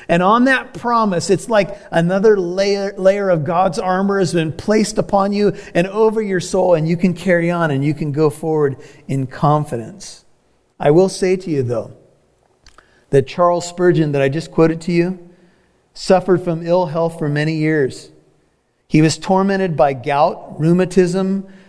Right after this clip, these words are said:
Bright's disease, a historical description of a range of kidney problems, and many of you know that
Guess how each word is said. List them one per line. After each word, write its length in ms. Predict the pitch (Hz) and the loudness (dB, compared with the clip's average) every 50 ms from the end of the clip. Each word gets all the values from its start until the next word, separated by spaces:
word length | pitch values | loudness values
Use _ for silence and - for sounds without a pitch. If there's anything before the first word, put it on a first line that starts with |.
| _ - | _ -14
Bright's 460 | 139 120 156 151 160 190 185 - - | -8 0 2 4 4 4 2 -4 -6
disease, 720 | - 185 175 147 151 170 175 180 185 202 202 - - - - - _ _ _ _ _ _ _ _ _ _ _ _ _ _ _ _ _ _ _ _ _ _ - | -2 -2 0 0 2 0 2 2 0 -2 -2 -6 -12 -18 -20 -20 _ _ _ _ _ _ _ _ _ _ _ _ _ _ _ _ _ _ _ _ _ _ -2
a 80 | - 143 | 0 2
historical 720 | 139 156 160 165 - - 185 180 185 190 180 180 185 175 | 4 4 4 2 0 -4 -2 0 0 0 -2 -2 -4 -4
description 540 | 160 147 147 - - 196 175 175 - 180 170 | -4 -4 -6 -4 0 0 0 0 0 -2 -2
of 100 | 160 143 | 0 2
a 80 | 147 143 | 2 2
range 340 | 139 147 151 160 170 143 | 2 2 0 0 0 0
of 140 | 143 131 - | -2 -4 -4
kidney 300 | - - 180 165 170 165 | -2 0 0 0 0 -2
problems, 560 | 160 165 170 151 151 156 156 165 160 156 147 | -4 0 2 2 2 2 0 -4 -8 -6 -6
and 340 | - 156 143 139 135 135 135 | -2 -2 0 0 0 -2 0
many 200 | 147 156 170 180 | 0 2 2 2
of 100 | 170 147 | 0 0
you 160 | 151 151 151 | -2 -2 -2
know 240 | 151 147 147 143 151 | -2 -2 -2 -2 0
that 360 | 151 147 139 139 - - - | 2 0 0 -2 -4 -12 -20